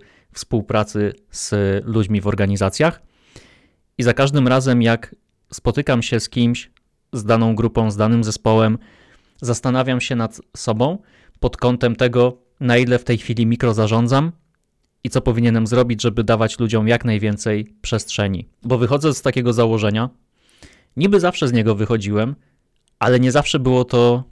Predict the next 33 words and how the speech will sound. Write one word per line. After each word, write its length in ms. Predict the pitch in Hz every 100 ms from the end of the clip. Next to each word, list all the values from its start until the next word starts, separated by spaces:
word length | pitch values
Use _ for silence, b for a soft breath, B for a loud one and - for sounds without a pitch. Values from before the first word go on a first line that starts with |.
| _ _ _ -
e, 460 | 107 107 107 107 104
przełożone 560 | - 131 120 120 117 110
w 140 | -
praktyce. 580 | - - 123 113 - 135 - B B B B B -
Wychodzę 280 | 120 165 170
z 40 |
takiego 300 | 147 151 139
założenia, 540 | 135 131 117 117 143
że 360 | 123 123 123 127 - _
ludzie 280 | 120 131 131
sami 380 | - 151 160 143
wykminią, 480 | 120 - 123 127 120
jak 220 | 120 120
powinni 420 | 120 110 110 107
robić 280 | 110 104 101
swoją 320 | - 113 104
robotę. 440 | 104 101 101 143 170 b b b b
Jedyne, 340 | 117 117 147 139
czego 220 | 143 127
potrzebują, 600 | 123 110 120 107 123 175
to 120 | 170
wiedzieć, 380 | 113 120 120 - _ _
co 160 | -
jest 140 | 147 156
do 100 | 139
zrobienia, 560 | 120 110 117 135 175 175
po 100 | 147
czym 160 | 151
poznamy, 640 | 131 120 123 123 120 110 113 _
że 160 | - 113
jest 160 | 117 -
to 80 |
zrobione, 500 | 110 113 104 110 156